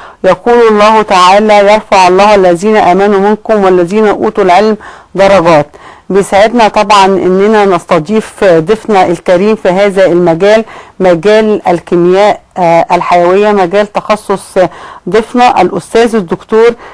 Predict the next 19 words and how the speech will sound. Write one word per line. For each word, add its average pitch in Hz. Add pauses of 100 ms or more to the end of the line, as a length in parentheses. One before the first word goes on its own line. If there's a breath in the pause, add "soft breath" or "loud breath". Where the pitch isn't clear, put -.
(160 loud breath)
نبيل 208
محيي 202
عبد 160
الحميد، 190 (440 loud breath)
أستاذ 233
الكيمياء 185
الحيوية 190
وبحوث 170
الأورام، 190 (480 loud breath)
المؤسس 220
والعميد 185
الأول 202
لكلية 185
الصيدلة 196
جامعة 190
كفر 202
الشيخ، 214 (520 loud breath)
مدير 214
وحدة 214